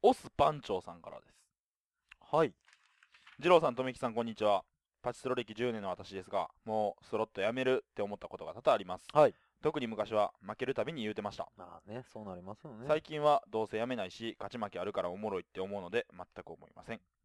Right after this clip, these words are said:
Speaker 1: 二郎さんととめきさんは思ったことありますか？二郎さん、新番組頑張ってください。とめきさん、とめきちはん、
Speaker 2: <laughs>
Speaker 1: 必死のパッチ、楽しみにしてますよ。」
Speaker 2: え、な、
Speaker 1: ということです。
Speaker 2: なんなんやろね、この、ちょいちょい変えてくる感じ。
Speaker 1: 確かにな。
Speaker 2: <clears throat>
Speaker 1: とめきさんととめきちはん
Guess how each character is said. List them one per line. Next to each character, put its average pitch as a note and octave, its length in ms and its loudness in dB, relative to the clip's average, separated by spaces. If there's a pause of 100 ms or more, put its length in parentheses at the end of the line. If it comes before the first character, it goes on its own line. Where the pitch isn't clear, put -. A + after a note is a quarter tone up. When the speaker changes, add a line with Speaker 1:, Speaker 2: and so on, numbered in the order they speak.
(200)
Speaker 1:
二 B2+ 120 -2
郎 A2+ 160 4
さ F2+ 120 -12
ん F2 80 -18
と - 280 -6
と - 80 -14
め C3 120 -6
き C3 120 -18
さ - 260 -10
ん G#2 120 -6
は G#2+ 240 -2
思 G#2+ 100 -10
っ F#2+ 40 -14
た - 100 -18
こ - 100 -20
と - 80 -16
あ E2 40 -16
り D#2+ 80 -20
ま - 80 -20
す - 80 -20
か？ G#2 120 -2 (440)
二 C3 80 -4
郎 C#3+ 120 4
さ A2 120 -2
ん、 E2 100 -8
新 G#2+ 160 -12
番 A2 140 -2
組 F#2 120 -12
頑 G2 140 -6
張 A2 60 -6
っ - 20 -8
て A2 80 -10
く - 20 0
だ A2 60 0
さ G#2 100 -2
い。 F2 80 -4 (140)
と G2+ 60 -14
め G2 100 -14
き - 100 -20
さ F#2+ 200 -6
ん、 F#2+ 80 -8 (260)
と D#3+ 80 -8
め D3+ 100 -4
き - 60 -18
ち C#3 120 -8
は B2 220 -2
ん、 A#2 80 -10
Speaker 2:
<laughs> - 300 -18
Speaker 1:
必 - 120 -8
死 - 80 -14
の A#2 80 -4
パ G2 100 -2
ッ - 120 -4
チ、 F#2 160 -16
楽 G#2 160 -4
し - 60 -2
み F#2 60 -6
に - 60 -12
し - 40 -20
て F#3 60 -12
ま E3+ 100 -6
す - 80 -12
よ。」 D#2 60 -8 (180)
Speaker 2:
え、 C#3+ 60 -6
な、 - 20 -6
Speaker 1:
と D3 80 -2
い - 20 2
う A3+ 40 -2
こ C4 40 -6
と - 60 -12
で C#3 60 -12
す。 - 20 -2
Speaker 2:
な G#3+ 100 2
ん G#4+ 120 -4
な - 80 4
ん - 20 4
や A#2+ 80 2
ろ G2 100 -4
ね、 A2 120 -4
こ A2+ 120 -6
の、 A2 160 -6 (1200)
ち - 100 -10
ょ D3+ 60 0
い D3 40 -6
ち - 100 2
ょ - 20 4
い - 100 2
変 D3+ 140 4
え C3+ 40 -2
て C#3+ 120 0
く C3+ 100 -8
る G#2 80 -8
感 G#2+ 220 -8
じ。 F#2 200 -14 (520)
Speaker 1:
確 - 180 -12
か F2 80 -14
に E2 80 -20
な。 D#3+ 100 -16
Speaker 2:
<clears throat> - 40 -14
Speaker 1:
と F#3+ 160 -2
め F#3 120 -2
き E3 140 -12
さ - 320 2
ん C3+ 120 -8
と C3 180 -4 (100)
と E3+ 120 -4
め E3+ 120 -8
き - 120 -20
ち C#3+ 100 -10
は D#3+ 180 -2
ん D3 140 -8